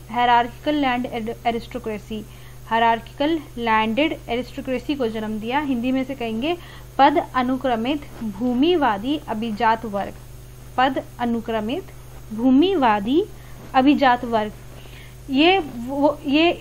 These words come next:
इनके स-, ए-, इसको, इन, इस aristocracy को मिलते थे टाइटल्स, जैसे कि सामंत, रनौक, रौत, इस तरीके के kings। इनको, अ, ज़मीन देने के साथ साथ, ए-, इन, अ, administrative और military obligations दोनों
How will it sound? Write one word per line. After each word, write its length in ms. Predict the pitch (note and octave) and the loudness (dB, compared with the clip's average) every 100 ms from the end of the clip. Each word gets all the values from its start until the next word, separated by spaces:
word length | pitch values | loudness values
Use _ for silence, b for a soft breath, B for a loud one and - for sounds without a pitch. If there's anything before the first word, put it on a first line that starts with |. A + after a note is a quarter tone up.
| - - | -8 -4
इनके 260 | C#4 C4+ D#4 | 0 2 0
स-, 300 | - - C4+ | -4 -10 -2
ए-, 400 | C4+ C4+ C4+ C#4 | 2 2 2 0
इसको, 420 | D4 - - E4 | -6 -4 2 2
इन, 500 | E4+ C#4+ C#4+ D#4 D4 - - | 2 4 6 4 2 -4 -4
इस 340 | C4+ D4 C#4+ - | 0 0 -2 -6
aristocracy 680 | C4+ C4 B3+ C#4+ C#4+ C4 C4+ | 0 0 0 -2 0 -2 0
को 80 | C#4 | 0
मिलते 260 | B3+ B3 | 0 -2
थे 100 | G#3+ | -6
टाइटल्स, 440 | - A3+ A3+ A#3+ A#3 | -2 -2 -2 -4 -4
जैसे 200 | A3+ A#3 | -6 -6
कि 80 | |
सामंत, 440 | A3+ A3 A3 B3 B3+ | -2 -2 0 0 -2
रनौक, 460 | A#3 A3+ A3+ A#3+ | -2 0 0 0
रौत, 280 | A3+ A3+ A#3 - | 2 2 2 -4
इस 120 | - | -4
तरीके 320 | B3+ A3+ A#3+ | -4 -4 -4
के 160 | B3+ E4+ - B B B - | -4 -4 -6 B B B -2
kings। 500 | D#4 G4 G#4+ - - | 2 2 0 -2 0
इनको, 280 | D4 C#4+ E4 | 2 4 4
अ, 120 | E4+ C4+ - B3 A#3+ A#3+ A#3 | 2 0 -6 2 4 4 4
ज़मीन 340 | C4+ C#4 F4 D#4 | 4 6 6 6
देने 220 | C#4+ C#4+ | 4 2
के 120 | D4+ | 0
साथ 340 | D4 D4 C4 | 2 8 8
साथ, 320 | C#4+ - A#3 G3+ - - | 8 2 0 0 -8 -8
ए-, 180 | B3+ B3 - | -6 -4 0
इन, 220 | C#4 C#4 - - | 2 2 -2 2
अ, 340 | B3 A#3+ B3 B3 B B B - | 6 8 6 2 B B B 4
administrative 880 | C4 B3+ C#4 D4 - D4 C#4+ F4+ E4+ | 6 6 4 2 0 0 2 2 0
और 300 | - C4+ C#4 | 4 6 8
military 440 | C4+ C4+ - C#4 | 6 2 0 2
obligations 640 | C4+ A3+ B3 B3 B3 C4 B3 | 2 2 -2 -4 -4 -2 -2
दोनों 460 | A3+ B3+ B3+ C4+ | 0 2 4 2